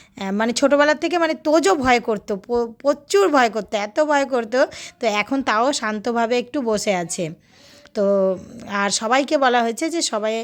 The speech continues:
মানে আমার ছেলেকে একটু আশীর্বাদ করে দেবে, তো সবাই আশীর্বাদটা সেরে নেবে, সবাই করবে। আর সবাইরা যে এসছিল কি বলো তো, সবাই এসছিল মানে তোজোর, আহ, বার্থডে ছিল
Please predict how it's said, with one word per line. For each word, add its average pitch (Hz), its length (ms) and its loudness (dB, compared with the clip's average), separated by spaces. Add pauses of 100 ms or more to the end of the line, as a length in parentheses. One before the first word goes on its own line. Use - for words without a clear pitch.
(140)
মানে 208 360 -6 (140)
আমার 214 220 -6
ছেলেকে 208 380 -6
একটু - 200 -4
আশীর্বাদ 202 500 -4
করে 175 200 -4
দেবে, 160 280 -4 (460)
তো 214 80 -8 (120)
সবাই 196 400 -4
আশীর্বাদটা 202 640 -6
সেরে 208 300 -4
নেবে, 214 160 -4
সবাই 285 380 0
করবে। 165 400 -4 (2500)
আর 208 180 -2
সবাইরা 226 520 0
যে 247 140 -2 (140)
এসছিল 254 440 -4
কি 247 220 -8
বলো 208 260 -4
তো, 254 160 -4 (180)
সবাই 226 460 -2
এসছিল 233 440 -6 (140)
মানে 220 280 -6
তোজোর, 220 520 -4
আহ, 202 500 -6
বার্থডে 196 360 -2
ছিল 247 240 -6